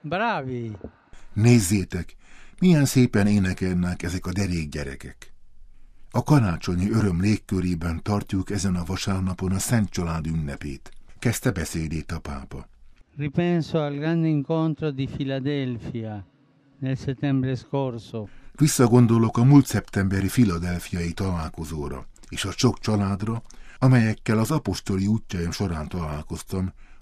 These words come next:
Speaker 2: az egész világ családjaival. Mindegyiket szívből és elismeréssel szeretném köszönteni, különösen a mostani időkben, amikor a családot számos különféle értetlenség és nehézség éri.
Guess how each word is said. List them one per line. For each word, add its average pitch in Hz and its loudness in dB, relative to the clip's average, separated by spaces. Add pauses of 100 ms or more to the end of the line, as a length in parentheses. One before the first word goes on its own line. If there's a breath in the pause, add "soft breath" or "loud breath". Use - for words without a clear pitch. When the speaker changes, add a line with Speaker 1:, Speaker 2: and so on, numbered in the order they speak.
Speaker 2:
az 95 -4
egész 127 2
világ 101 0
családjaival. 73 -8 (600 soft breath)
Mindegyiket 131 4
szívből 98 4
és 95 0
elismeréssel 87 -2
szeretném 82 -4
köszönteni, 101 -2 (500 soft breath)
különösen 98 4
a 98 2
mostani 104 2
időkben, 107 0 (200 soft breath)
amikor 107 4
a 92 -2
családot 113 2
számos 101 0
különféle 90 0
értetlenség 87 -4
és 107 -4
nehézség 78 -2
éri. 69 -10